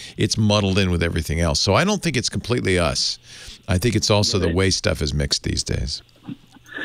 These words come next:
Speaker 2: Well, what I told Kim I was calling about was, and I, I,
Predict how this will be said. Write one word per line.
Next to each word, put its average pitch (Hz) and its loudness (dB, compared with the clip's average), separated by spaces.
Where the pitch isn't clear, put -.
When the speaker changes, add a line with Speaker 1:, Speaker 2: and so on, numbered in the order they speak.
Speaker 2:
Well, 139 2
what 180 2
I 175 0
told 143 -2
Kim 139 2
I 127 2
was 107 2
calling 151 0
about 107 0
was, 104 0
and 110 -2
I, 113 0
I, 113 -2